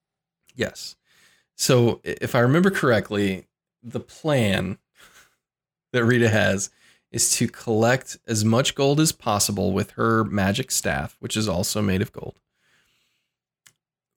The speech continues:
Recreate Goldar. Goldar will then obey her commands,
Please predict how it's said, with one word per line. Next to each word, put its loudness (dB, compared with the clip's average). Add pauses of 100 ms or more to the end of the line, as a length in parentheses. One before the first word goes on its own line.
(120)
Recreate 2
Goldar. 2 (1080)
Goldar 4
will 2
then 2
obey 2
her 0
commands, -2